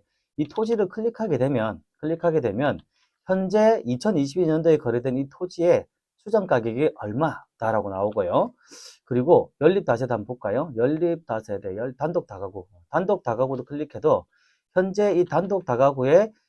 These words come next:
이천십일 년도에 십구 억에 거래됐지만 지금 이제 최종 가격은 오십구 억이다. 자, 이런 식으로, 이런 식으로 우리가 한 번도 거래를 해보지 않은 물건도 상관없고요. 거래를 많이 한 물건도 상관이 없어요.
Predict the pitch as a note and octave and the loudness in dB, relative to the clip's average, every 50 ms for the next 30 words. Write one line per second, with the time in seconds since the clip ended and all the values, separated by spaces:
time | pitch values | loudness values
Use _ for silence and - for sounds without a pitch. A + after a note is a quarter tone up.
0 | _ - A#2 A#2 - E3 E3 E3 - G3+ A3 A#3 A3+ A3 A3+ A3 G#3+ F#3+ F3 F3 | _ -10 -10 0 2 2 2 2 -2 -6 -6 -4 2 2 2 2 2 0 2 4
1 | E3 D3+ D3 - - - _ _ - G#3 G3+ F#3 F3+ C#3+ B2 A2+ A#2+ B2+ C3+ B2+ | 4 4 4 2 -8 -18 _ _ -4 -2 2 2 4 4 4 2 0 0 -2 -4
2 | - - A2+ B2 C#3+ E3+ G3+ G#3 F#3+ - D#3 C#3+ D#3 D#3 D3+ C3+ B2+ B2+ B2 - | -4 -4 0 2 2 2 2 0 -4 -6 -4 -2 0 0 0 0 -2 -2 -4 -4
3 | E3+ E3 C#3+ C3+ B2 G#2 F#2+ A2 G#2 A2 C#3+ F#3 G#3 G#3 - F#2 G2 F#2 - B2 | -4 -4 -2 -2 -4 -4 -4 -4 -4 -2 -2 -4 -4 -8 -10 -10 -10 -10 -12 -18
4 | _ - B2 B2+ A#2+ A2 G#2 G#2+ F#2+ - - _ _ - A#2+ E3 F#3+ A3+ A3+ G#3+ | _ -2 0 0 0 0 -2 -6 -6 -8 -10 _ _ -4 0 2 2 2 2 0
5 | - D#3 B2+ A#2 A2+ B2 B2+ G#2 - - A#2+ C3 B2 A#2+ A#2+ A2 C3 E3 F3 B2+ | -4 -6 -4 0 2 4 2 2 2 -2 -6 -6 -6 -6 -8 -6 -2 0 0 0
6 | - - _ _ _ _ _ _ _ _ _ _ - B2+ D3+ G#3 A3 G#3+ G3 F3+ | 0 -2 _ _ _ _ _ _ _ _ _ _ -4 0 0 0 2 4 2 2
7 | - - A#3+ A#3+ A3 B3 A#3+ A#3+ A3 A3 G3 - - A#2+ B2+ C3+ C#3 D#3 D#3+ D#3 | 2 -2 -4 2 2 2 2 4 2 0 -2 0 0 0 2 2 4 4 4 4
8 | D3 - - _ _ _ - G#3 G3+ A#3+ A#3+ - - - - - - A2 D3 F3 | 2 0 -6 _ _ _ -6 0 4 4 4 4 4 -2 -2 0 0 2 2 2
9 | F#3+ F3+ C3 B2+ C3+ - E3 C#3 B2+ - A2 G#2+ G#2+ C#3 C3+ A2 D#2+ - - A2 | 2 2 0 -2 -2 -4 -4 -6 -6 -10 -10 -4 -2 0 -2 -2 -4 -6 -2 -2
10 | G2+ F#2 F2+ - _ _ _ _ _ _ _ _ _ _ _ - B2+ C#3 E3 F#3 | -2 -2 -2 -6 _ _ _ _ _ _ _ _ _ _ _ 4 6 8 8 10
11 | G3 G3 G3+ G3 G3+ G3+ G3+ D#3 A#2 - - A2 C#3+ E3 F#3 G3 F#3 F#3 A#3 A#3+ | 10 10 8 8 8 6 4 4 0 -6 -4 -2 -2 0 0 -2 -2 -2 -4 -4
12 | A3 E3 C3 C3+ D3 C#3+ F3+ E3+ D3+ C#3 - A2 G#2 G#2 A2+ A2 G#2 F#2 F2 _ | -4 -2 -2 -4 -2 -2 -2 0 0 -2 -4 -6 -6 -4 -4 -2 -4 -6 -6 _
13 | - G#2 F2 | -4 -4 -4